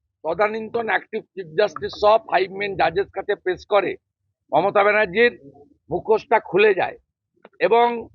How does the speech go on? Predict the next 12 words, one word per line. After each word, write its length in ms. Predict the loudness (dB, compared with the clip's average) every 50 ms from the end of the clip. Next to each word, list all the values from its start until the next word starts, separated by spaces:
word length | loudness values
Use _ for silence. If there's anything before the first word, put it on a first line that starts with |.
| _ -10
এনএইচআরসির 880 | -8 -4 -2 0 0 -2 0 0 0 0 0 -2 -4 -2 0 2 2 0 0 _ _ _ _ _ _ _ -14 -12 -12
রিপোর্টের 500 | -6 -2 0 0 2 2 2 2 2 0
প্রথম 440 | -4 -8 -6 0 2 2 2 2 0
লাইনটাই 560 | -2 -2 -2 -2 -4 -4 0 2 2 2 0 -2
ছিল 180 | -2 -2 0 0 -2 -4 -6 _ _ _ _ _ _ _ _ _ _ -2
যে 80 | -2 -2 -2 -2
পশ্চিমবঙ্গে 840 | -4 -4 -4 -6 -8 -4 0 2 2 2 4 4 2 2 0 -2 -8 _ _ _ _ _ _ -4
আইনের 400 | -2 0 0 0 2 2 0 0
শাসক 460 | -2 -4 -4 -4 -2 0 -2 -2 -2 -2
নে-, 320 | -4 -2 -2 -2 -4 -6 -4 -2
শাসন 300 | -2 0 0 0 -2 -2 0
নেই, 340 | 0 0 2 2 0 0